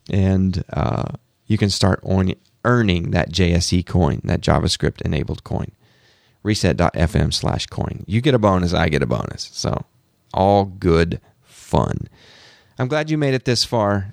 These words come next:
It, it excites me. I'm having a good time, and I want to talk to you about this stuff. Not only all the C E S fun that we have, but I want to talk to you about cryptocurrency and mining.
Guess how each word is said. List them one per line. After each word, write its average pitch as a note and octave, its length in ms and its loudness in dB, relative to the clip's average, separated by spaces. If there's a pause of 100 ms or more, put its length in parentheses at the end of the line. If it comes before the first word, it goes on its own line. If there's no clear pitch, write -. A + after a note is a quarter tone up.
It, - 400 -2
it A2+ 80 2
excites B2+ 520 0
me. G#2 440 2 (200)
I'm F#2 140 0
having G#2+ 320 4
a G2+ 60 4
good G2 220 2
time, F#2 400 0
and F2 120 -2
I F2 60 2
want A2+ 180 2
to A#2+ 40 0
talk - 300 0
to F#2+ 120 0
you F#2+ 640 0 (480)
about F3 400 0
this E2+ 180 0
stuff. - 460 -6 (500)
Not A#2 220 2
only B2+ 260 4
all A2+ 200 4
the A#2+ 280 2
C - 280 -6
E G2 160 0
S F#2 180 0
fun E2+ 240 -2
that - 120 -2
we E2 100 0
have, D#2 380 -2
but - 100 -4
I F2+ 40 2
want G#2 140 2
to - 140 -4
talk F2 120 -4
to - 100 -6
you F2+ 60 -2
about F2 300 -4 (800)
cryptocurrency F2 680 0
and D#2+ 120 -4
mining. E2 340 -8